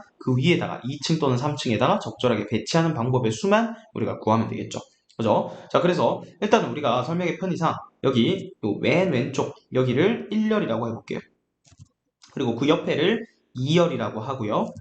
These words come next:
그다음 여기를 삼 열이라고 해봅시다. 자, 그리고 여기서는 얘를 일 행, 그리고 그 위에를 이 행이라 하고요.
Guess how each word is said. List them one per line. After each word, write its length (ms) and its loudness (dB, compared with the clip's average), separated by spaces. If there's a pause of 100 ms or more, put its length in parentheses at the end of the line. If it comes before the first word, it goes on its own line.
(160)
그다음 240 0
여기를 640 2
삼 320 -2
열이라고 380 2
해봅시다. 560 -8 (680)
자, 140 0
그리고 420 2
여기서는 600 0 (340)
얘를 400 4
일 220 2
행, 320 -2 (220)
그리고 440 2
그 160 -4
위에를 460 2 (140)
이 260 2
행이라 320 0
하고요. 300 -2